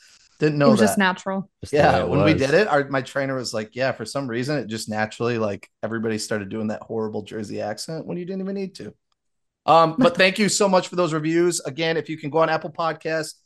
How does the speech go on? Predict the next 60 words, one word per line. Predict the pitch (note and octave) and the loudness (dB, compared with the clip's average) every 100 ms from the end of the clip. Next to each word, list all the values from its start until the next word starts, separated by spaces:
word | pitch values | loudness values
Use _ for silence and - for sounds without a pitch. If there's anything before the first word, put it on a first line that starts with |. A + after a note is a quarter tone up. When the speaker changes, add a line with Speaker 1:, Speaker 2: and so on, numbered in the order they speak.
| _ _ | _ _
Speaker 1:
go | D3+ | -2
ahead | F#3 G#3 | 0 0
and | F#3+ D#3 | 0 -2
send | E3+ E3+ | -2 -2
those | D#3 | -4
reviews | D3 D3+ D3+ C3 | -4 -4 -4 -2
in. | D3 D3 | -4 -4
We'll | C#3 | -6
try | - D#3 | -4 -4
to | E3 | -2
get | E3+ E3+ | -6 -10
to | E3+ | -8
all | C3 C#3 | -4 -2
of | D3 | -2
them. | C#3+ D3+ | -2 -4
Some | C#3+ D#3+ D#3+ | -4 -4 -4
weeks | D#3+ D#3 - | -4 -6 -4
there | C3+ - | -2 0
are | B2 C#3 | 0 0
a | |
lot | A#2 A#2+ C#3 | 0 0 0
of | C#3+ | 0
them. | D3 D3+ D3+ _ - | -2 -2 -6 _ -6
Some | D#3+ F3 | -4 -2
weeks | F3+ E3 | -4 -2
we | |
don't | D#3+ D#3 | -2 -2
get | C#3 | -2
a | |
lot. | B2 G#2+ - | 0 -2 -4
So | - C3 | -6 -4
if | C3 | 0
there | C#3+ | 0
are | C3 D3 | 4 4
a | |
lot | C3+ C3+ | 4 2
of | C3 | 0
them, | C#3 C3+ | -2 -4
we'll | A#2+ | -8
just | B2 - | -12 -6
probably | C3 B2+ | -4 -4
pick | C3 - | -6 -10
and | A#2+ | -12
choose | - B2+ | -10 -10
two | - C3 | -10 -10
or | A#2 | -10
three. | A#2+ B2+ B2+ B2+ _ _ _ - | -8 -6 -6 -8 _ _ _ -6
Uh, | A2 G#2+ | -4 -2
but | A#2 A2 G#2+ - | -2 -2 -4 -8
seriously, | C#3+ C3+ C#3 A#2+ | -4 -2 -2 -4
thank | D3 C#3 | -4 -4
you | C#3 | -4
so | - | -2
much. | C3+ C3 B2+ | 0 -2 -2
That | - | -4
really | B2+ C#3 C3+ | 0 0 2
does | C3 B2+ - | 0 -2 -2
help | B2 B2+ C#3+ | -2 -2 -2
us, | C#3 C#3 - - - | -2 -2 -6 -10 -8
um, | B2 A2+ A2 G#2+ G#2+ A2 | -4 -2 -2 -4 -4 -8